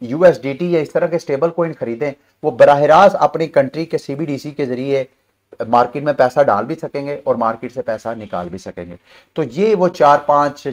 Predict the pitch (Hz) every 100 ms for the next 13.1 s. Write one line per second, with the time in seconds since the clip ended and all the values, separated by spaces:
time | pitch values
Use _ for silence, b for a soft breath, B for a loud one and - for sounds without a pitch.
0 | - - 135 127 - 120 131 135 - 117
1 | 117 123 120 117 123 123 107 113 - 117
2 | 110 113 110 113 104 - 120 - _ _
3 | - 110 113 113 - 127 123 117 98 117
4 | - 101 98 110 117 113 104 123 123 123
5 | _ _ 123 139 175 165 143 - - _
6 | _ _ _ _ _ - 180 - - 165
7 | 156 113 - _ - 127 139 151 160 135
8 | 143 135 131 - 139 135 131 143 127 127
9 | 117 131 120 117 127 131 120 110 131 117
10 | 107 _ _ _ 131 123 120 120 117 123
11 | 120 120 123 117 104 104 113 104 110 101
12 | 101 107 98 98 104 95 - 95 _ 92
13 | 85